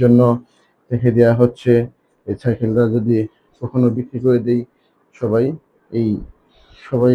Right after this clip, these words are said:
সাইকেলের জন্য এবং আমার ছেলের ইচ্ছে, স্মৃতি ধরে রাখার জন্য অবশ্যই মনে করবেন, কমেন্টস করবেন। আমার ভিডিওটা কেমন হলো অবশ্যই জানাবেন। আজকের জন্য ভালো থাকবেন সবাই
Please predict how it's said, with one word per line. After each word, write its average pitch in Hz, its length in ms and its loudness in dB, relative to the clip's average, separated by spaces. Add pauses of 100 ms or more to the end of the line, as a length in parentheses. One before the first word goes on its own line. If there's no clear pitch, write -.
(260)
সাইকেলের 123 420 -2
জন্য 131 160 4 (580)
এবং 110 220 -4
আমার 117 140 2 (100)
ছেলের 127 280 0 (160)
ইচ্ছে, - 340 -8 (180)
স্মৃতি 139 260 -2 (140)
ধরে 120 220 2
রাখার 123 240 -4
জন্য 131 140 -2 (840)
অবশ্যই 120 500 -4
মনে 135 140 4
করবেন, 127 300 0 (100)
কমেন্টস 127 280 -8
করবেন। 147 300 -2 (500)
আমার 123 140 -6 (100)
ভিডিওটা 127 440 0
কেমন 131 300 -2
হলো 151 160 4 (1400)
অবশ্যই 127 380 2
জানাবেন। 131 340 6 (1080)
আজকের 135 380 0 (120)
জন্য 139 200 8 (1200)
ভালো 131 240 2
থাকবেন 143 240 2
সবাই 160 320 2